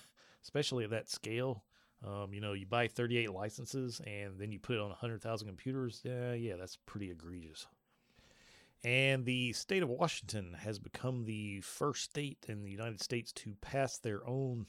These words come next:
net neutrality law, since the F C C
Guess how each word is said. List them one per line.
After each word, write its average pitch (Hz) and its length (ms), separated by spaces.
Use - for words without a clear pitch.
net 110 260
neutrality 107 640
law, 92 320
since - 420
the 95 260
F - 640
C 101 200
C 120 540